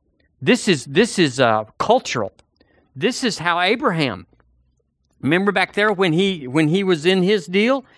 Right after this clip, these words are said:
and the Bible says he gave a tithe to Melchizedek? This is cu-, this is a l-,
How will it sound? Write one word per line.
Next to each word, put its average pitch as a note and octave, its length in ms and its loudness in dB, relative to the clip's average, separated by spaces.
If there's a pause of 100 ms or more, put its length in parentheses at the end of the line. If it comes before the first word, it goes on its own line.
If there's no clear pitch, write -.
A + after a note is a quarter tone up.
(200)
and C#3 240 -2
the B2+ 80 -4
Bible E3 300 -2
says E3 340 -4
he F3 140 0
gave F3 340 0
a C#3+ 60 -4
tithe F3 480 0
to E3 80 -4
Melchizedek? F3+ 920 -2 (600)
This F3 260 0
is F3 160 -4
cu-, D#3 300 -4
this A#3 240 -2
is D3 160 -2
a C3+ 200 2
l-, C3+ 260 -8